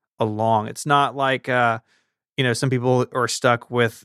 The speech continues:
you know, uh, WordPerfect documents and they've moved on. You know, it's, it's a much easier path. And I give Apple credit for that.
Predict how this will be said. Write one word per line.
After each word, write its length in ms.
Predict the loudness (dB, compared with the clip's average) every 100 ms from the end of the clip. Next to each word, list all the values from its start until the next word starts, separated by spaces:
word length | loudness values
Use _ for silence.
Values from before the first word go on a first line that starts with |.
| -8
you 100 | -6
know, 280 | -4 -4 -6
uh, 440 | -4 -4 -4 -8
WordPerfect 680 | -4 0 0 0 -4 -4 -2
documents 540 | 0 2 -2 -4 -4
and 80 | -4
they've 240 | -2 -2 -2
moved 280 | -2 0
on. 260 | 0 0 -2
You 60 | 2
know, 140 | 2
it's, 220 | 2 0
it's 180 | -6 -2
a 80 | 0
much 280 | 0 0 -2
easier 480 | -2 -2 2 0
path. 480 | 0 -2 0 0 0
And 80 | -2
I 60 | 0
give 120 | 2
Apple 220 | 2 0
credit 340 | 0 0 0 -2
for 120 | -4
that. 300 | -2 -4